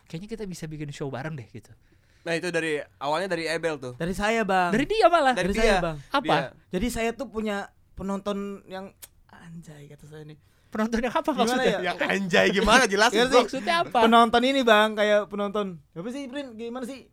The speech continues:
Speaker 2: Apa?
Speaker 3: Yang penikmat saya, Bang.
Speaker 2: Penikmat
Speaker 1: Iya,
Speaker 2: stand up.
Speaker 3: Ada
Speaker 1: iya, iya.
Speaker 3: penikmat saya. Dia
Speaker 1: Yang
Speaker 3: habis nonton Hypersik.
Speaker 1: Heeh.
Speaker 3: Adalah koko-koko lah. Itu memang baik banget lah orangnya.
Speaker 1: Iya, iya.
Speaker 3: Katanya, "Gua mau ngeliat lu lagi dong," katanya.
Speaker 1: Eh,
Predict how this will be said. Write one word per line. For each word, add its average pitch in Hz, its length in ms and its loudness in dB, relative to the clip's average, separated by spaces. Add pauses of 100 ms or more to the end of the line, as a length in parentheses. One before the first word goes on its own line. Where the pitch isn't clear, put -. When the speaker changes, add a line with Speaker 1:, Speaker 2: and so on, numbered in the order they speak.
(100)
Speaker 2:
Apa? 151 380 -6
Speaker 3:
Yang 180 180 -8
penikmat 196 360 -6
saya, 254 220 4
Bang. 180 280 2
Speaker 2:
Penikmat 147 180 -6
Speaker 1:
Iya, 156 140 6
Speaker 2:
stand 139 160 4
up. 160 80 -6
Speaker 3:
Ada - 100 -2
Speaker 1:
iya, - 80 4
iya. 233 140 4
Speaker 3:
penikmat 202 340 -4
saya. 202 320 -2 (220)
Dia 185 160 -6
Speaker 1:
Yang 220 100 2
Speaker 3:
habis 196 220 -2
nonton 175 240 -6
Hypersik. 151 520 -4 (280)
Speaker 1:
Heeh. 147 420 -6 (540)
Speaker 3:
Adalah 151 300 -6
koko-koko 143 440 -12
lah. 151 220 -8
Itu 160 320 -10
memang 143 360 -14
baik 143 200 -14
banget 180 240 -6
lah 170 100 -6
orangnya. 156 240 -4
Speaker 1:
Iya, 147 220 0
iya. 127 200 -4 (360)
Speaker 3:
Katanya, 190 300 -6
"Gua 247 140 2
mau 262 120 0
ngeliat 208 300 -2
lu 190 100 -8
lagi 202 260 -6
dong," 277 260 4
katanya. 180 260 -2
Speaker 1:
Eh, 143 240 2